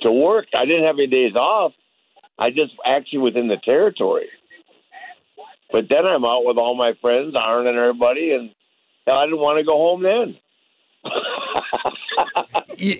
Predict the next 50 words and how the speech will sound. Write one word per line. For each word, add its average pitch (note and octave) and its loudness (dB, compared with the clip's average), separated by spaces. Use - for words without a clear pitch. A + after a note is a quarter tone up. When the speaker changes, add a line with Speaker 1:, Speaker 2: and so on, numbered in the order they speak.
Speaker 2:
you F#3 2
loved F3 -2
being G3 2
Speaker 1:
Too E3 2
Speaker 2:
a - -2
Speaker 1:
many E3+ 4
people. F3 2
Speaker 2:
professional F3 0
wrestler. A2+ -4
I C3 -4
mean, D3 0
you, D#3+ 2
you E3 2
loved G3 0
it. A#2 -6
You, C#3+ 0
Speaker 1:
Yeah, C3+ 2
Speaker 2:
you C#3 0
Speaker 1:
I D#3 0
Speaker 2:
loved F3 0
Speaker 1:
did. B2+ -2
Speaker 2:
it. - -
Speaker 1:
I B2+ 2
did. C3+ 2
I A2+ 2
love B2+ 2
the C3 2
business, F#2 0
guys. F2 2
I - 2
did. E2+ 2
And F#2 2
I A2 0
love A#2 0
moments A2+ 0
like G#2+ 0
this. F2 2
So F2 2
I C3 0
hope D3+ 2
you D3+ 4
have C3 0
a A#2 -2
great C3+ 2
birthday, C3 2
man. G#2 0
Speaker 2:
Thank D#3 -4
you C3 -2
so D3+ -4
much. C3 -4